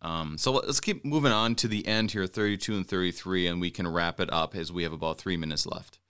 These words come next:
Elisha was sitting in his house, and the elders were sitting with him. Now the king had dispatched a man from his presence, but before the messenger arrived, Elisha said to the elders,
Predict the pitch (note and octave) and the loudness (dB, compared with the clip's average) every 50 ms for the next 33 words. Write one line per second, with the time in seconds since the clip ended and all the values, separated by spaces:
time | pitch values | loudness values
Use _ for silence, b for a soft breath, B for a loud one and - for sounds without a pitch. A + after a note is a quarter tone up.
0 | B B B B B B B B B B B B B B B B B B B D3 | B B B B B B B B B B B B B B B B B B B 2
1 | C#3+ D#3 F3 G3+ - A#3 G#3+ G3 - - - D3 C#3+ D#3+ C3 B2 A2+ A2 G#2+ - | 2 4 4 4 4 4 6 6 6 6 6 6 6 6 6 6 6 6 4 2
2 | - E2+ D2 - C3+ - - - - - - _ - F#2 F#2 F2 D#2+ F2 G2+ G#2 | 0 0 -4 -2 -2 -4 -4 -4 -4 -8 -14 _ -6 -4 -2 0 2 2 2 4
3 | A#2 A2+ G#2 F#2+ G#2 F#2+ F2+ - A2 G2+ G#2 A2 A2+ C3 D3 D3 - G#2 F2 D#2 | 4 2 2 2 0 0 0 2 2 2 2 2 2 2 0 0 0 -4 -6 -6
4 | D#2+ - _ _ _ _ _ _ _ _ _ _ _ _ - A#2 A#2+ A2+ B2 - | -8 -16 _ _ _ _ _ _ _ _ _ _ _ _ -2 -2 0 0 0 2
5 | - E3 F#3 F#3+ E3+ D3+ C3+ A#2+ G#2+ A#2 A2+ - - A#2+ G#2 A2 B2 - - - | 4 4 6 6 6 6 4 4 4 4 4 4 4 4 2 2 2 2 2 2
6 | B2+ A2 G2 F#2 F2+ F2+ F#2 G2 G#2 G#2+ - G#2+ G2 F#2 F#2 - - - G#2 F#2 | 2 2 4 4 4 4 4 4 2 0 -2 0 0 0 0 -2 -2 0 2 2
7 | F#2 F2+ G2+ F#2+ G2 F#2+ - - G2 F#2 - - G2+ F#2 - - A#2+ C3 D3 D3 | 2 2 0 -2 0 -2 0 0 0 -2 0 -2 -6 -6 0 2 4 4 4 4
8 | D#3 C3 A2 G2+ G#2+ - - B2+ A2+ A#2 B2 A2+ G#2 F#2 E2+ F2 D#2+ D#2+ D#2+ E2 | 4 4 6 6 4 4 4 2 2 2 4 4 4 4 4 2 2 2 0 0
9 | F2 E2+ D2 D2 G2 F#2+ F#2 F2+ F#2+ A2 A2 - B2+ A#2 - - G2+ F#2+ F#2+ - | 0 -2 -2 -2 0 2 2 2 2 2 0 2 2 2 4 4 2 2 2 -2
10 | F#2+ G2+ G#2 A2 B2 A#2+ F#2+ F2 D#2 D#2+ - - - | -4 -2 2 2 2 2 0 -2 -4 -4 -4 -6 -6